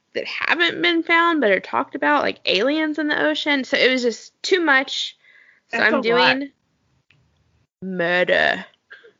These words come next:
Speaker 2: I definitely think that we should talk about the giant squid, though, at some point.
Speaker 1: Yeah.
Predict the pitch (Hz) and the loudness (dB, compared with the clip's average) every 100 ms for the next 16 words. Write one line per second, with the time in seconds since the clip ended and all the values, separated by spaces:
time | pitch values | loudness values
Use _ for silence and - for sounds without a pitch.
0 | - 220 233 285 311 339 240 247 220 214 | -2 0 2 0 0 -4 -4 -6 -6 -6
1 | 208 196 165 196 - 185 190 180 180 175 | -4 -4 -2 -4 -4 -6 -4 -4 0 0
2 | 160 - - 160 _ - 190 165 175 170 | 0 -2 -14 -20 _ 0 0 2 2 0
3 | - - 165 156 180 185 226 226 208 220 | -6 -8 -2 0 0 0 0 2 2 0
4 | 233 240 233 254 247 247 - _ _ - | -2 -4 -4 -6 -6 -6 -10 _ _ -6
5 | 214 - | -2 -2